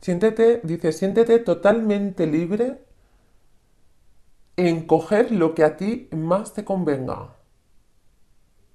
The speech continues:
Porque no estoy hablando que tengas una relación con dos personas. Ojo, es diferente. Pero que se te presentan dos historias, por supuesto que sí, lo estamos viendo.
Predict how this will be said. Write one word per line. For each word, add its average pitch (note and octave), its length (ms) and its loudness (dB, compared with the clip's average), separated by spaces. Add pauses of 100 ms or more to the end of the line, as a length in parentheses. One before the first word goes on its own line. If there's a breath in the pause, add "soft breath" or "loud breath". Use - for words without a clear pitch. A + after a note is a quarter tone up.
(1700)
Porque E3 260 0
no D#3 80 0
estoy E3+ 200 -4
hablando A3 340 2
que G#3+ 80 -2
tengas F#3+ 320 -2
una F#3+ 160 2
relación E3+ 400 0
con E3 160 -2
dos D3+ 140 -4
personas. C3 580 -6
Ojo, D#3+ 500 2
es F#3 160 -4
diferente. C3 680 -6 (1400)
Pero E3 260 4
que D#3+ 80 -2
se D#3 160 -2
te D#3 140 0
presentan F#3+ 760 -2
dos F#3+ 280 -2
historias, A3 840 -2 (600)
por C#3 140 -6
supuesto C#3+ 520 -4
que B2 100 -4
sí, B3 360 -10
lo C3+ 80 -10
estamos C3+ 380 -8
viendo. D3 460 -8